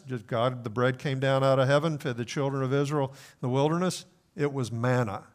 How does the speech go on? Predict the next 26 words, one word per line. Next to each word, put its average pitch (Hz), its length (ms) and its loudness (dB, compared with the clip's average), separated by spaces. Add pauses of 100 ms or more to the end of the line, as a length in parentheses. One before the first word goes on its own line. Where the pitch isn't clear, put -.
(520)
The 123 100 -6
bread 131 280 4
that 139 140 0
he 139 100 0
has 123 160 -2
now 131 260 0
sent 156 300 -2
from 156 160 -4
heaven, 170 440 2 (420)
it 143 180 -2
is 131 180 -2
my 120 500 -2 (220)
flesh. - 800 -2 (320)
We 117 80 -8
read 117 220 -6
in 117 80 -8
John 123 320 -4
one, 131 280 -6
"The 120 60 -8
Word 113 400 -4
became 120 640 -8 (200)
flesh 123 800 -2 (360)
and 123 180 -4
dwelt 110 480 -6 (300)
among 110 380 -6
us." - 400 -16